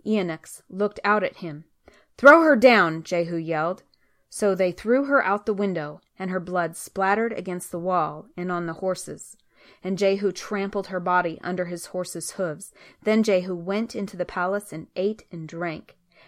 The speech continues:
Afterward he said, "Someone go and bury this cursed woman, for she is the daughter of a king." But when they went out to bury her, they found only her skull, her feet,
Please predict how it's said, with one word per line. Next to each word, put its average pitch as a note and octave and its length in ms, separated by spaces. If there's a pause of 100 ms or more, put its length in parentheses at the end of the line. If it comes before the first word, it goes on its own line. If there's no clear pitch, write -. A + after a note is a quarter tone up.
Afterward F#3+ 480
he F#3+ 100
said, F3 400
"Someone B3+ 460
go A#3+ 280
and F#3 140
bury G#3 320
this F#3 200
cursed - 400
woman, E3 400 (240)
for - 140
she G#3+ 300
is D#3+ 320
the E3+ 120
daughter E3 340
of D3+ 100
a D3+ 60
king." D3+ 400 (1080)
But F#3 120
when G#3 220
they A#3 120
went G#3 200
out G3+ 200
to F3+ 80
bury F#3 320
her, D#3+ 200
they E3+ 140
found F3 380
only G#3+ 280
her G#3+ 160
skull, G3 640 (200)
her G3+ 180
feet, F3 480